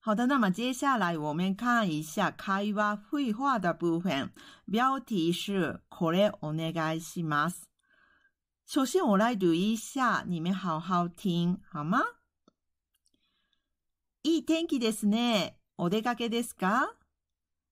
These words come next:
？”“ええ、ちょっと郵便局まで。”“そうですか。いってらっしゃい。”“行ってきます。”“これオーストラリアまでお願いします。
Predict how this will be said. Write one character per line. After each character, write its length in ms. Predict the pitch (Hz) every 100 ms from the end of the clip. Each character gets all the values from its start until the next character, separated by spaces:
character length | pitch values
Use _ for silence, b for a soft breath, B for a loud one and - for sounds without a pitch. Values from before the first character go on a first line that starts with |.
| _ _
？”“え 180 | 226 254
え、 40 |
ち 120 | 190 269
ょ 20 |
っ 60 | 262
と 100 | 202
郵 220 | 220 247
便 220 | 277 254
局 260 | 214 180 175
ま 180 | 160
で。 300 | 151 135 - - _ _ _ _ _ _ _ _ _
”“そ 220 | - 311 370
う 40 |
で 120 | 285
す 100 | 214
か。 440 | - 180 156 - - -
い 120 | 180
っ 20 |
て 160 | - 226
ら 140 | 233
っ 20 |
し 200 | 233 -
ゃ 140 | 214 220
い。 160 | - _ _ _ _ _ _ _ _ -
”“行 140 | 196
っ 20 | -
て 160 | 220
き 140 | 202 208
ま 240 | 190 185
す。 200 | 190 - _ _ _ _ _ _ _ _ _ _ _ _ _ _ _ _ _
”“こ 180 | - 254
れ 120 | 277
オ 220 | - 330 370
ー 20 |
ス 80 | -
ト 140 | 349
ラ 140 | 339
リ 160 | 339 277
ア 80 | 220
ま 180 | 190 180
で 220 | 156 -
お 80 | 156
願 320 | 165 165 165 160
い 60 |
し 160 | 170 175
ま 300 | 160 160 175
す。 180 | -